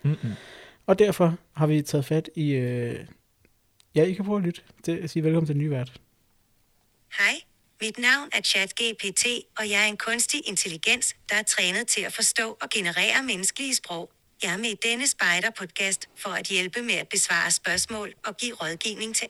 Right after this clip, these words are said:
Speaker 3: alle spejdere og spejderledere, der lytter med. Hvis jeg skulle vælge et sejt navn, kunne det være Wise Owl eller Adventure Bot.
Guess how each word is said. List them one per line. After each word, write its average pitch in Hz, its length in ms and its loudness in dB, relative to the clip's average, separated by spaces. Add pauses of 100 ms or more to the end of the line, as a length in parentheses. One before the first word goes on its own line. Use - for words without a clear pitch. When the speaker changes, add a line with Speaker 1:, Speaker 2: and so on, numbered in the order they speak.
(140)
Speaker 3:
alle 262 240 0
spejdere 185 480 0 (160)
og 139 40 0 (100)
spejderledere, 196 720 0 (120)
der 226 80 -4 (100)
lytter 196 260 -2
med. 175 80 -6 (380)
Hvis 202 200 2
jeg 196 120 2
skulle 190 260 -8
vælge 190 280 -2
et - 40 -4 (120)
sejt 185 220 0 (120)
navn, 180 180 0 (180)
kunne 233 160 -8
det 190 120 -6
være 185 120 -2 (120)
Wise 214 300 0 (160)
Owl 196 160 -8 (160)
eller 269 140 0 (100)
Adventure 214 460 -4
Bot. 170 220 -8